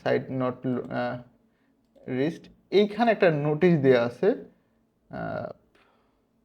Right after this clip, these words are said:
আচ্ছা, এইখানে একটা নোটিশ বোর্ড আছে, আমি জানি না এখানে কতটুকু ঢুকতে পারবো। যদি ঢুকতে পারি তাইলে হয়তো, আহ, আচ্ছা, এইখানে জিনিসটা নাই। আপনার যেটা ইস্যু হচ্ছে, শুধুমাত্র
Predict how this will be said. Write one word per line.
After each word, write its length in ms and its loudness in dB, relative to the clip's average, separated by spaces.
আচ্ছা, 160 -12
এইখানে 300 -2
একটা 120 -2
নোটিশ 340 0
বোর্ড 220 4
আছে, 200 0
আমি 160 -2
জানি 200 2
না 60 -2
এখানে 220 -2
কতটুকু 280 0
ঢুকতে 220 -2
পারবো। 160 2
যদি 120 -2
ঢুকতে 220 -2
পারি 260 2
তাইলে 280 -2
হয়তো, 720 -4
আহ, 580 -6
আচ্ছা, 180 -16
এইখানে 440 0
জিনিসটা 440 -2
নাই। 360 0
আপনার 260 -4
যেটা 260 2
ইস্যু 320 2
হচ্ছে, 600 4
শুধুমাত্র 720 4